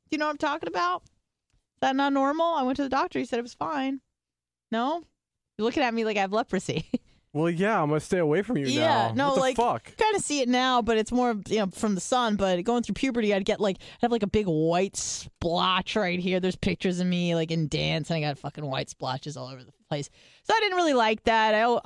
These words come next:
Speaker 1: you know, y-, as a teenager, you're not really fond of your, your body. You're finding things wrong with it all the time. <clears throat> So I would just wear, like, sweatshirt all the time.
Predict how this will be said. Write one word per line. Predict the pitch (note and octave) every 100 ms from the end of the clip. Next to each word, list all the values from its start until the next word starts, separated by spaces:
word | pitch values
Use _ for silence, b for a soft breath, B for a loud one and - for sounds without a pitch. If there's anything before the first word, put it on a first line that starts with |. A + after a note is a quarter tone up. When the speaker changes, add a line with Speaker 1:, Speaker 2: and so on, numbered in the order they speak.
| G#3
Speaker 1:
you | E4+
know, | F3+ F3+
y-, | B3+ F4 E4
as | E4+
a | A#3+
teenager, | A#3 G#3+ F#3+ F3+
you're | F3 F3 E3+
not | F3 D3+
really | E3+ D#3
fond | - D3+ D#3 D#3
of | D3
your, | C#3+ C3+ B B B B
your | D#3+ C#3+
body. | D3+ C#3+ D3+ D#3
You're | D3
finding | E3+ D#3+ D#3
things | D#3 D3+ B2
wrong | C#3+ C#3
with | C3+ C#3+
it |
all | C3+ C3
the |
time. | C3 D3 C3+ C3+ C#3 -
<clears throat> | C#4+ C#4
So | A3 F#3+
I | F#3
would |
just | A#3 -
wear, | A3+ G#3
like, | F3+ E3+ -
sweatshirt | - G#3 - D#3+ B2+ -
all | D#3+ D#3
the | D3+
time. | D#3 C3+ -